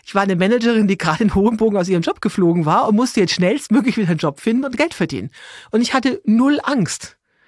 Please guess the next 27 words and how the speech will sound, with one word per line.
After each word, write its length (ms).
Also, 180
und 300
es 120
waren 120
jetzt 140
nicht 160
so 80
schöne 240
Zeiten 400
wie 80
jetzt, 320
wo 220
es, 160
wo 140
es 80
sehr 100
viele 160
Jobs 300
gab. 180
Es 140
war 240
sehr 200
hohe 160
Arbeitslosigkeit, 720
aber 120
ich 100
hatte 180